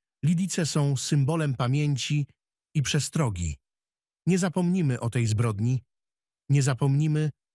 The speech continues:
o niewinnych ofiarach. Historia Lidic przypomina nam, jak ważne jest dążenie do pokoju i sprawiedliwości.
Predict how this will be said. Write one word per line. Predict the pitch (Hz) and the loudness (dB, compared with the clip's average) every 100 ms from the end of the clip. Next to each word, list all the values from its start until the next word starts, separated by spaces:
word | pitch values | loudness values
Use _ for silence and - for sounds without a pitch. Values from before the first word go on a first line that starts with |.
| - | 0
o | 156 | 4
niewinnych | 151 123 143 131 127 - | 4 2 2 2 -2 -4
ofiarach. | 135 131 95 78 - - _ _ _ _ _ _ _ _ | -2 -2 -2 -4 -10 -16 _ _ _ _ _ _ _ _
Historia | - 139 - 202 147 | -2 0 0 0 0
Lidic | 127 147 135 135 - - _ _ _ - | 0 0 -2 -4 -8 -10 _ _ _ -2
przypomina | 160 151 160 175 156 | 0 2 2 2 0
nam, | 151 151 139 _ _ _ | 0 0 -4 _ _ _
jak | 143 123 | -2 0
ważne | 120 175 156 165 | 2 2 2 2
jest | 143 135 - | 0 -2 0
dążenie | 135 139 127 160 143 107 | 2 4 4 2 2 0
do | 107 | -2
pokoju | 107 - 151 147 151 - _ _ _ - | -2 0 2 2 0 -6 _ _ _ -8
i | |
sprawiedliwości. | - 151 131 131 123 123 120 95 - - 82 | -4 -2 0 0 0 0 0 -2 -6 -6 -6